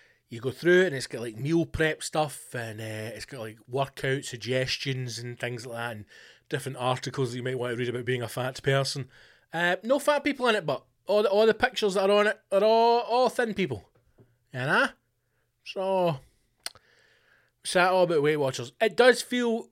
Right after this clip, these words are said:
it does feel cult-like. It does feel cult-like. I'll say that much. Um, but I still think Weight Watchers is, is designed to be like a kinda, I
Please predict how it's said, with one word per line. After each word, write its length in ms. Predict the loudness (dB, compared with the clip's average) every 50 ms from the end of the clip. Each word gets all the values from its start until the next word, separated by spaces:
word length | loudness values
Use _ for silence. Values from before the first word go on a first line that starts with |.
| _ -10
it 120 | -4 2
does 240 | 4 4 4 4 2
feel 200 | 2 4 4 4
cult-like. 760 | 4 2 2 4 4 2 2 -2 -2 -2 -2 -4 -8 -18 -20 _ _ _ _ _ _ _ _ _ _ _ -18 -14
It 100 | -6 0
does 240 | 2 2 2 2 2
feel 220 | 0 0 0 0
cult-like. 680 | -2 -4 -4 -4 -4 -4 -8 -10 -10 -12 -16 -20 -20 _ _ _ _ _ _ _ _ _ _ -16
I'll 60 | -12
say 240 | -6 -2 0 0 0
that 220 | 0 -2 -6 -8
much. 360 | -12 -14 -14 -14 -14 -14 -16 _ _ _ _ _ _ _ _ _ _ _ _ _ _ _ _ _ _ _ _ -8
Um, 360 | -4 -2 -2 -2 -4 -6 -10 _ _ _ _ -10
but 140 | -8 -8 -6
I 20 |
still 340 | -6 -8 -6 -4 -4 -4 -4
think 300 | -4 -4 -6 -4 -6 -6 -6
Weight 280 | -6 -6 -6 -6 -6
Watchers 420 | -6 -6 -6 -6 -6 -8 -8 -8 -6
is, 180 | -8 -8 -8 -12 -12 -12
is 160 | -12 -12 -12
designed 520 | -12 -12 -10 -10 -8 -8 -8 -8 -8 -10 -12
to 100 | -12 -10
be 160 | -8 -8 -6
like 280 | -4 -4 -6 -6 -6 -10
a 100 | -10 -10 -10
kinda, 460 | -8 -6 -6 -4 -4 -6 -8 -10 -12 _ _ _ -20 _ _ _ -20 -20 -20 -20 -20 -20 _ _ _ _ _ _ _ _ _ _ _ _ _ _ _ _ _ -20 -16
I 100 | -14 -12